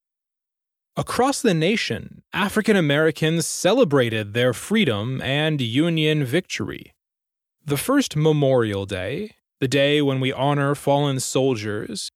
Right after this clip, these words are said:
is usually dated to May eighteen sixty-eight.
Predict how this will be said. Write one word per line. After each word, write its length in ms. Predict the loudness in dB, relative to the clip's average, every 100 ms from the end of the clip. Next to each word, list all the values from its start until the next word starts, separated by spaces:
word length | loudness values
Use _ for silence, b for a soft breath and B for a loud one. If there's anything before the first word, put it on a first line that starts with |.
| -2
is 260 | -2 0
usually 440 | 4 4 4 4 2
dated 540 | 2 -2 -2 -4 -2
to 100 | -2
May 560 | 0 0 0 0 -2 0
eighteen 640 | 0 0 -2 -2 0 0 -2
sixty-eight. 1120 | -4 -6 -8 -8 -8 -6 -4 -4 -6 -14